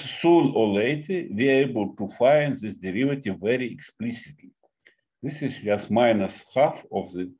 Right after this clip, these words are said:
arctangent A over two. By the tangent rule, which was already mentioned before, this exactly minus L over R,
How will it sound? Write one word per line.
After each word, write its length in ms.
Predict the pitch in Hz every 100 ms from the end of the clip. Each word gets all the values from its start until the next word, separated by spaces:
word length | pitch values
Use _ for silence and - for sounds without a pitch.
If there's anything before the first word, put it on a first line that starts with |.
| - - _
arctangent 720 | 104 - - 147 160 147 120 - -
A 280 | 123 135 135
over 360 | 104 110 95 90
two. 340 | - - - _ _ _ _ _ _ _
By 180 | 104 180
the 220 | 151 170
tangent 640 | 147 190 185 160 156 147
rule, 500 | 139 170 170 104 - -
which 240 | 98 -
was 200 | 123 120
already 540 | - 127 113 110 95 107
mentioned 500 | 110 110 98 98 95
before, 560 | 107 104 208 208 - -
this 240 | - 147 147
exactly 840 | 110 - 107 175 185 - 92 73 _ -
minus 540 | 90 117 113 101 - -
L 300 | 135 147 -
over 420 | - 113 113 98 98 _
R, 220 | 160 -